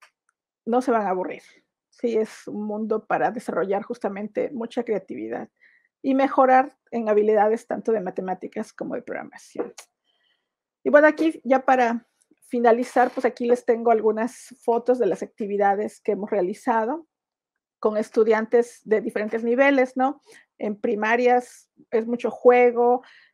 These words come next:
muchos juegos de mesa, eh,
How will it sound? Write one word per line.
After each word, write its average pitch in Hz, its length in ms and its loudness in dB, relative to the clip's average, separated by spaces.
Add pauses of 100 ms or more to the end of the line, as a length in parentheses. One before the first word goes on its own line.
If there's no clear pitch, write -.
muchos 226 280 -6
juegos 220 240 -2
de 226 100 -4
mesa, 240 1120 -2
eh, 107 320 -6